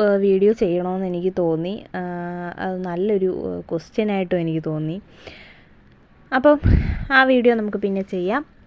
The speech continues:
ആഹ്, ആ, എന്തായാലും നമുക്ക് ഇന്നത്തെ പരിപാടികൾ, ആഹ്, ശടപടേന്ന് നടക്കട്ടെ.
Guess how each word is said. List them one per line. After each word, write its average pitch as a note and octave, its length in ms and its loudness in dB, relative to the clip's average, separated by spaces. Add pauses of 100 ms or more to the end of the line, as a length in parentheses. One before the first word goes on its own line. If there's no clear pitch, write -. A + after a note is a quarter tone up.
(140)
ആഹ്, F#3 300 -8 (120)
ആ, G3+ 40 -4 (460)
എന്തായാലും F#3+ 640 -2
നമുക്ക് F3+ 300 -6
ഇന്നത്തെ G3 380 -4
പരിപാടികൾ, F#3 640 -2 (300)
ആഹ്, F3 420 -10 (120)
ശടപടേന്ന് F#3 640 -4
നടക്കട്ടെ. E3 460 -8